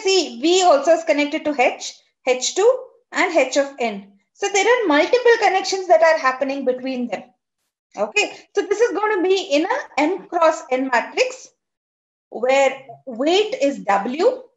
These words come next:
So the W models the weight between the two neurons, the visible layer neuron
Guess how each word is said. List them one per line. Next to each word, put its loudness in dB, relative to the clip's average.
So 2
the -4
W 0
models 2
the 0
weight 2
between -4
the -6
two 0
neurons, -2
the -8
visible 2
layer 4
neuron 2